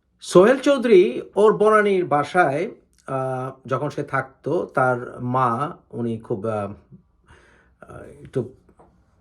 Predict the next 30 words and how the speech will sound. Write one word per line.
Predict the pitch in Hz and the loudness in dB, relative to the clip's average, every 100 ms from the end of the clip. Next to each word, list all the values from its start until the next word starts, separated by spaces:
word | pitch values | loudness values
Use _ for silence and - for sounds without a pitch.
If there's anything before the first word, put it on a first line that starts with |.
| - | -4
বদমেজাজ | 139 135 139 120 120 | 0 2 0 -2 -2
ধরনের | 117 117 139 | -2 -2 -2
মহিলা, | 123 127 | -2 -2
আহ, | 220 233 - 113 110 110 | -2 -6 -8 -8 -6 -2
নিজে, | 123 131 135 | -2 0 -2
নিজে | 143 135 123 135 127 | -4 -6 0 0 2
আশেপাশে | 110 - 127 123 | -2 -4 -4 -4
উনি | 117 113 | -4 0
বাজার | 117 110 | 0 -2
টাজার | - 107 | -4 -6
করতেন, | 107 110 - 143 - - - | -6 -10 -8 -10 -12 -18 -6
নিজেই | 113 117 | -2 0
দোকান | 135 139 123 | 0 -2 -4
টোকানে | 110 113 120 | -6 -6 -6
যেতেন, | 110 - 143 - _ _ - | -8 -8 -12 -14 _ _ -6
ডিম | 120 110 | 0 0
টিম | 104 127 | 0 -2
কিনতেন। | 127 117 117 175 | -2 -6 -4 -8
তখন | - 139 147 | -4 -2 0
থেকে | 143 143 | -2 -2
আমরা | 127 113 | -2 -2
তার | 113 104 | -4 -6
সম্বন্ধে | - 101 101 | -6 -6 -6
জানি। | 104 95 135 - - - | -6 -6 -8 -12 -20 -4
এছাড়াও | 123 165 147 147 151 - | 0 6 6 4 0 -16
সোহেল | - 180 165 240 | 2 4 4 2
চৌধুরী, | - 196 135 110 123 - - - - | 4 4 4 0 -2 -4 -10 -20 -4
আহ, | 123 120 120 120 - | 0 0 -2 -6 -6
সে | - 233 | 2 2
ছিল | 226 214 202 - | 6 6 4 2